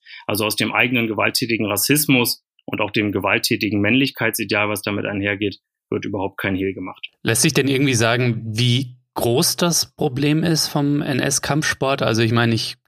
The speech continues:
Speaker 2: kenn, man kennt ja diese Zahlen vom Verfassungsschutz, dass es irgendwie Zehntausende gewaltbereite Rechtsextreme gibt.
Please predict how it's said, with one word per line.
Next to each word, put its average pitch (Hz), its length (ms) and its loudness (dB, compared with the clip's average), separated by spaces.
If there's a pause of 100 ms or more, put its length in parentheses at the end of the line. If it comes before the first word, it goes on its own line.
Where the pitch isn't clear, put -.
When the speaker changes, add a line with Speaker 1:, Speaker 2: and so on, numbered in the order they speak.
Speaker 2:
kenn, 120 280 2
man 110 140 2
kennt 127 180 0
ja 123 60 2
diese 110 220 2
Zahlen 117 360 2
vom 113 160 2
Verfassungsschutz, 123 840 0
dass 107 140 2
es 104 100 -2
irgendwie 107 400 2 (340)
Zehntausende 113 840 2 (100)
gewaltbereite 113 840 2
Rechtsextreme 123 720 0
gibt. - 480 -4